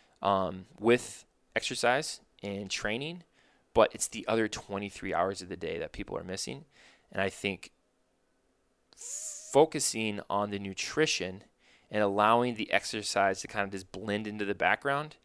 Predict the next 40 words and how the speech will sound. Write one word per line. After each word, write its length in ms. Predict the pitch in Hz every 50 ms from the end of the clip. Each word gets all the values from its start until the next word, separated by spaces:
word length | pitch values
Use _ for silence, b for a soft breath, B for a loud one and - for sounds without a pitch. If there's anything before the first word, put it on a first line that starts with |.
| B B B B B B B B B
is 160 | - 101 98 -
gonna 160 | 104 98 98
give 240 | 95 104 101 95 95
you 480 | 95 98 101 101 98 98 98 95 98 - _ _ _ _ _ _ -
the 120 | 98 98
best 540 | 92 - - - 98 98 98 - - - -
result, 520 | - 110 98 95 98 98 98 117 - - _ -
and 80 | - 98
you're 100 | 92 95
gonna 120 | 92 95
feel 260 | - - - 95 98
way 180 | 90 98 98 104
better, 420 | 98 101 98 107 107 104 104 104 _ b b b b b b b
and 140 | - 90 95
it's 120 | 98 -
just 160 | - 98 -
gonna 100 | 101 98
be 140 | 92 98 98
better 420 | 92 95 95 95 101 101 92 - - _ _ -
over 180 | - 98 95 92
the 60 | 80
long 200 | 76 69 73 78
term. 220 | - - - - - _ _ -
So 240 | - - 104 - - B B B B B B
that's 140 | B - -
my 100 | 120 110
two 180 | - - 127
cents. 480 | 113 - - 110 110 107 - - - - -
If 100 | - -
you 60 | 135
have 80 | 135 139
any 120 | 151 123
questions, 640 | - - - 107 113 - - - 90 92 92 - -
just 200 | 120 120 - -
let 180 | 104 107 110
me 100 | 92 117
know. 220 | 110 110 107 107 -
Honestly, 460 | - 98 117 123 135 - - 147 139
I 140 | 113 87 104
will 420 | 104 104 107 104 101 98 95 -